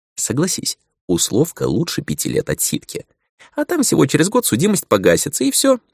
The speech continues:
ты чист перед людьми и законом». «Подождите». От волнения голос у меня дал петуха, и получился настолько жалкий писк, что я покраснел до корней волос. <clears throat> «Стойте, но я же ничего такого не делал. За что меня судить?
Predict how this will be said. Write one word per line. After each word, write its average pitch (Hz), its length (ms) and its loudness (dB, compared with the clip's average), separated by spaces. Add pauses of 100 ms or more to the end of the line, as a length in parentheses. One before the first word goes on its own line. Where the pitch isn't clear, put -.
ты - 160 2
чист - 320 -2
перед 67 240 0
людьми 113 400 2
и 107 40 2
законом». 90 520 2 (800)
«Подождите». 196 720 2 (720)
От - 180 -2
волнения 104 460 4
голос 98 400 2
у - 20 -2
меня 92 240 2
дал 92 220 0
петуха, 104 500 0
и 58 60 -2
получился 90 560 -2
настолько 92 460 0
жалкий 87 340 0
писк, - 380 -4
что - 180 -4
я 113 160 2
покраснел 92 500 -2
до 85 100 0
корней 76 300 -2
волос. 78 460 -2 (260)
<clears throat> - 1000 2
«Стойте, - 520 0 (540)
но 87 80 -2
я 92 160 4
же 90 100 0
ничего 101 360 0
такого 104 340 0
не 120 140 6
делал. 127 360 2 (200)
За - 180 0
что - 160 4
меня 165 180 8
судить? 180 420 2